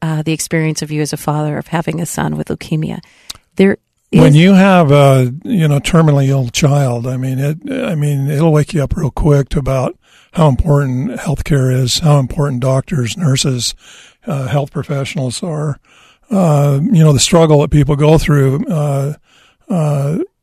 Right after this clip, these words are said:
Speaker 2: in those situations is very difficult. And, and I, you know, uh, uh,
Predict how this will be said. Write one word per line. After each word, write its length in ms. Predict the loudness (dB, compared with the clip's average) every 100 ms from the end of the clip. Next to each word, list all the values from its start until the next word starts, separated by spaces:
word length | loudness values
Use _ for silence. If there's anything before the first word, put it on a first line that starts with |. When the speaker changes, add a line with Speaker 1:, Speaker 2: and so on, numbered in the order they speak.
| _ _
Speaker 2:
in 1400 | -10 -10 -10 -14 -14 -16 -18 -18 -20 -20 _ -8 2 4
those 180 | 6 4
situations 840 | 4 2 0 2 2 2 -2 -2
is 180 | -2 -4
very 400 | -2 0 2 2
difficult. 640 | 0 -4 -6 -6 -4 -2 -4
And, 360 | -4 -4 -6 -12 _ _ _ _ -4
and 260 | 0 2
I, 540 | 4 4 4 4 2 -6 -6
you 180 | -2 0
know, 280 | 0 0 -2
uh, 320 | -2 -2 -6 -8 _ _ _ _ _ _ _ _ -10
uh, 400 | -6 -4 -4